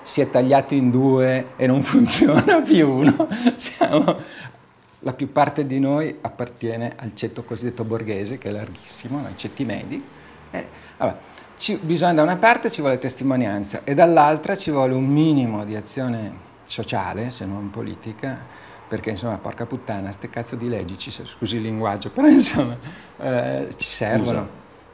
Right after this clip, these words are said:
Speaker 1: No, no, ma pensavo ai
Speaker 2: Ah.
Speaker 1: telespettatori
Speaker 2: In
Speaker 1: che
Speaker 2: terza persona, sì.
Speaker 1: Sì, eh, che se ci, ci servono, ci servono regolamenti e leggi un po' meno stupidi di quelli di adesso.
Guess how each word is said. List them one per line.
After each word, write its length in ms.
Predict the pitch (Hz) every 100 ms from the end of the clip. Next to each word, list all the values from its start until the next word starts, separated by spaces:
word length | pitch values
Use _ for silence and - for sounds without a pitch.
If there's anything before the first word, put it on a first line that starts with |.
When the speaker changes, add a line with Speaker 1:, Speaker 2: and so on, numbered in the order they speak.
| - - - -
Speaker 1:
No, 120 | 139
no, 120 | 143
ma 120 | 139
pensavo 600 | 135 135 131 131 135 131
ai 200 | 123 117
Speaker 2:
Ah. 40 | 113
Speaker 1:
telespettatori 920 | - 127 127 - 127 120 117 101 95 -
Speaker 2:
In 60 |
Speaker 1:
che 120 | - 123
Speaker 2:
terza 280 | 127 120
persona, 520 | 90 92 82 85 64 76
sì. 220 | 73 67 -
Speaker 1:
Sì, 320 | - 110 80 - - -
eh, 420 | 117 120 120 117
che 1200 | - 123 123 123 120 120 120 117 113 110 113 113 110
se 280 | - 104 92
ci, 280 | - 110 104
ci 140 | 113
servono, 800 | - 95 95 117 101 95 95 98
ci 140 | 92 -
servono 480 | 107 101 107 104
regolamenti 640 | 101 98 104 104 104 104 107
e 60 |
leggi 260 | 101 98 95
un 140 | 101
po' 100 | 98
meno 420 | 95 95 92 95 92
stupidi 480 | - 101 98 95
di 120 | 92 90
quelli 180 | 95
di 80 | 95
adesso. 380 | 101 110 104 -